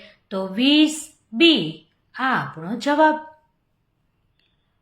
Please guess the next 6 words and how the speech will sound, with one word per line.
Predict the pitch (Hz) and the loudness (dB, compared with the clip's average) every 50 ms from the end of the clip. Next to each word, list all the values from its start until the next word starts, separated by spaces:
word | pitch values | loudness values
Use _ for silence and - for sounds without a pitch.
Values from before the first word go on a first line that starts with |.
| _ _ _ _ _ _ _ _ _ _ - | _ _ _ _ _ _ _ _ _ _ -6
અધ્યયન | 247 202 208 285 311 330 330 311 302 | -4 0 2 4 4 6 4 4 4
નિષ્પત્તિનું | 302 294 - - 285 285 294 285 285 277 269 285 285 285 | 2 2 2 2 0 0 2 0 -2 -2 0 -2 -2 -4
સર્વગ્રાહી | 277 - 262 262 269 311 294 - 233 208 190 185 175 | -2 -2 0 2 4 4 2 4 2 0 -2 -2 -4
મૂલ્યાંકન | 175 175 175 170 160 156 160 160 - 156 160 156 | -4 -4 -2 -2 -4 -4 -6 -8 -10 -12 -12 -12
જોઈએ. | 151 - 165 160 165 180 214 262 302 320 311 - - _ _ _ _ _ _ _ _ _ _ _ _ _ _ _ _ _ _ _ _ _ _ _ _ _ _ _ _ _ _ _ _ _ _ _ _ _ _ _ _ _ _ _ _ _ _ _ _ _ _ _ _ _ _ - | -10 -8 -6 -6 -4 -2 -2 0 -2 -2 -4 -10 -20 _ _ _ _ _ _ _ _ _ _ _ _ _ _ _ _ _ _ _ _ _ _ _ _ _ _ _ _ _ _ _ _ _ _ _ _ _ _ _ _ _ _ _ _ _ _ _ _ _ _ _ _ _ _ -8
પ્રશ્ન | 254 240 233 233 233 - 240 | -4 -4 -4 -4 -4 -4 -2